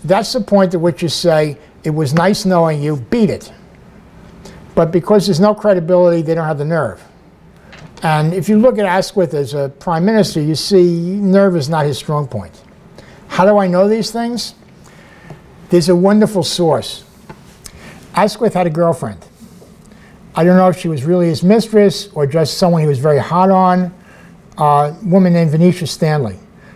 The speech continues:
Asquith apparently really liked young, smart women who looked good. And he used to write her letters, like, every day, several times a day. And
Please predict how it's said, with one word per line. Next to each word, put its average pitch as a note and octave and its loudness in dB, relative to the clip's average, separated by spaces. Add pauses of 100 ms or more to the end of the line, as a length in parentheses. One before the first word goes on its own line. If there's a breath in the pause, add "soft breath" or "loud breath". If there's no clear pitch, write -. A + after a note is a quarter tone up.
(200 loud breath)
Asquith F3 0
apparently F#3 0
really F#3+ 4
liked E3+ -2
young, E3 -2
smart D#3 -2
women C3 -4 (160)
who C#3 -2
looked D3 0
good. F#2+ -8 (880 loud breath)
And E3 4
he F#3 6
used G3 4
to G#3 4
write D#3+ 2
her F#3 4
letters, A3+ 0 (1080 loud breath)
like, E3 0 (200)
every F#3+ 4
day, F3 2
several E3+ 0
times D#3+ -2
a D3 -4
day. D3+ 0 (920 loud breath)
And D#3+ 0